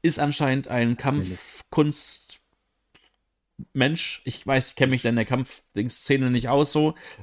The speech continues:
War mal ein stabiler Typ, der dazwischen gegangen ist und so weiter und so fort. Aber das Match war so aufgezogen, dass die normalen Regeln zählen,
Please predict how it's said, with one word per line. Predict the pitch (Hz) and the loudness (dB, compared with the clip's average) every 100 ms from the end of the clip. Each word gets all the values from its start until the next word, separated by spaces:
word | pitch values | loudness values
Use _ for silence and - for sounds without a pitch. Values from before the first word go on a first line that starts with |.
| - - | -10 0
War | 123 | 2
mal | 131 | 4
ein | |
stabiler | 131 120 135 | 4 4 4
Typ, | 127 170 | 2 4
der | 127 | 6
dazwischen | 117 117 151 160 | 6 4 0 2
gegangen | 147 | 0
ist | 147 | 0
und | 143 | 0
so | 139 | 2
weiter | 139 | 2
und | 139 | 2
so | 135 | -2
fort. | 143 139 - - - | 0 -2 -4 -8 0
Aber | 127 | 4
das | 131 - | 4 4
Match | 131 | 2
war | 131 | 4
so | 131 | 4
aufgezogen, | 139 - 139 143 139 131 | 4 2 0 2 2 2
dass | 120 - - | 0 -2 -4
die | 117 110 | 0 4
normalen | 113 107 120 | 4 4 6
Regeln | 123 147 165 | 4 4 2
zählen, | - 170 175 190 233 | 2 4 4 2 -2